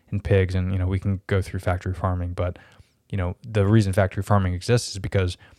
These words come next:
we're building so many cities on, on land that we should be doing agriculture, and we should be, you know, managing crops, and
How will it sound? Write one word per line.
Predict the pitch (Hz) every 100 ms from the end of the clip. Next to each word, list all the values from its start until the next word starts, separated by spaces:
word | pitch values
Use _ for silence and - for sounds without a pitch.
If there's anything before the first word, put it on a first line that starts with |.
| _ -
we're | 98
building | 87 117 101
so | 98 110
many | 98 90
cities | - 117 98 87
on, | 98 95 92 - - _ _ _ -
on | 104
land | 98 101 98
that | 98
we | 98
should | 110 95
be |
doing | 92 101 98 95 95 98 101 _ _ _ _ -
agriculture, | 127 104 95 - 101
and | 98
we | 95
should | 113 101
be, | 98 92 - _ _ _ _ _ _ _ -
you | 110
know, | 95
managing | 104 101 101 90
crops, | - 117 117 - -
and | 90 90